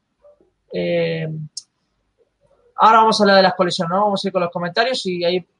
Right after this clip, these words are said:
pasamos con las colecciones de Salvat. Bueno, le mando un saludo a Damián que dice, "Hola, ¿cómo va?"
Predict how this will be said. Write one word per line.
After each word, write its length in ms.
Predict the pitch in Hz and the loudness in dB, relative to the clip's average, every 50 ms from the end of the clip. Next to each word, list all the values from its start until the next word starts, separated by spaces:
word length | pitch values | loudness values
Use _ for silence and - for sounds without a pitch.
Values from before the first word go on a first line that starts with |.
| _ _ | _ _
pasamos 400 | - 190 180 - 220 226 233 226 | 0 0 2 2 2 2 2 2
con 120 | - 202 | 4 4
las 140 | 190 180 - - | 4 4 2 0
colecciones 440 | 208 202 196 190 - 208 202 196 190 | -2 -2 0 0 -2 -2 0 0 0
de 60 | 180 | 0
Salvat. 380 | - - 170 156 156 156 151 - _ _ _ _ _ _ _ _ _ _ _ - | 0 -2 -4 -2 -4 -6 -6 -8 _ _ _ _ _ _ _ _ _ _ _ -4
Bueno, 200 | 302 - 196 - | -2 0 0 2
le 20 | |
mando 240 | - - 349 320 311 | 2 0 0 0 -2
un 100 | 202 196 | -2 -2
saludo 280 | - 220 214 233 226 | -2 0 2 2 4
a 20 | 214 | 4
Damián 400 | 208 202 214 247 262 285 294 294 | 2 2 2 2 2 2 0 0
que 120 | - 220 208 | 0 0 0
dice, 280 | 226 220 - 233 226 - | 0 0 -2 -4 -4 0
"Hola, 180 | 220 202 190 185 | 2 2 2 2
¿cómo 200 | 185 196 208 247 | 0 0 2 4
va?" 260 | 277 330 349 349 - | 4 4 4 2 -2